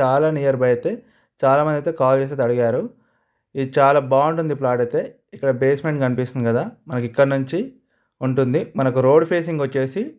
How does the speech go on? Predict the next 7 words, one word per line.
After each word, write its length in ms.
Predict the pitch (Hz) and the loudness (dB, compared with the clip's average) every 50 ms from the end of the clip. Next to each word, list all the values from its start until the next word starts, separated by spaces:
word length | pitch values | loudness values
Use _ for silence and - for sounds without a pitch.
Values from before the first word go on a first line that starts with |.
| _ _ _ _ _ _ _ _ _ _ _ _ - | _ _ _ _ _ _ _ _ _ _ _ _ -2
ఇరవై 220 | 131 135 147 156 156 | 2 4 6 6 6
ఎనిమిది 160 | 151 151 147 147 | 4 0 -4 -6
ఉంటుంది, 340 | 139 131 135 131 131 139 185 247 240 - _ _ _ _ _ _ | -4 -4 -4 -2 -2 -4 -4 -6 -8 -14 _ _ _ _ _ _
లోపలికి 540 | 131 127 135 147 147 160 151 147 143 - 214 269 - - _ - | -2 0 0 2 4 2 2 2 0 -4 -6 -6 -8 -12 _ 2
ఫార్టీ 300 | 147 139 139 135 143 135 - | 4 4 4 4 0 -2 -2
ఫైవ్ 140 | 151 135 127 120 | -2 -2 -2 -2
ఉంటుంది. 340 | 113 113 120 117 123 170 | -2 -4 -4 -4 -4 -6